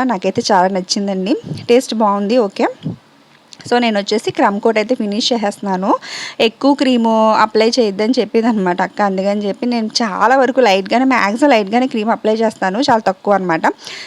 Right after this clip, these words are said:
So క్రమ్ కోట్ చేసేసాను. క్రమ్ కోట్ చేసేసి, క్రమ్ కోట్ చేసిన తర్వాత ఫ్రిడ్జ్లో పెట్టబోయే ముందు ఖచ్చితంగా మనకి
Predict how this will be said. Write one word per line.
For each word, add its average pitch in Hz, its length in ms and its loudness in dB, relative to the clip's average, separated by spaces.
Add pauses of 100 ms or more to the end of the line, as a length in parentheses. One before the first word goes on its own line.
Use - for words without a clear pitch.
(160)
So 262 80 4
క్రమ్ 208 300 2
కోట్ 233 240 0
చేసేసాను. 202 420 -2
క్రమ్ 208 240 0
కోట్ 220 220 -2
చేసేసి, 233 360 0 (440)
క్రమ్ 240 240 2
కోట్ 330 220 0
చేసిన 254 200 4
తర్వాత 233 200 -4
ఫ్రిడ్జ్లో 247 300 2
పెట్టబోయే 202 480 0
ముందు 196 280 -2
ఖచ్చితంగా 214 720 0
మనకి 202 460 -2